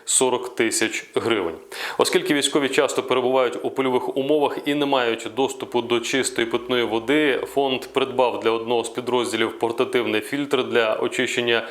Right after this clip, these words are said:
річкової води. Також для якісного доступу до мережі інтернет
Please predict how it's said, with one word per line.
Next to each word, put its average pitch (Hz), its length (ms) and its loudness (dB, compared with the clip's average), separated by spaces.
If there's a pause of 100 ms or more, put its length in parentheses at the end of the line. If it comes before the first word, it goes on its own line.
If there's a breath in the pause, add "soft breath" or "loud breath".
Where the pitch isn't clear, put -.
(200 loud breath)
річкової 131 600 2
води. 120 300 2 (220)
Також 123 360 0
для 110 380 2
якісного 120 560 -2
доступу 117 420 -2
до 120 160 0
мережі 117 460 0
інтернет 131 600 2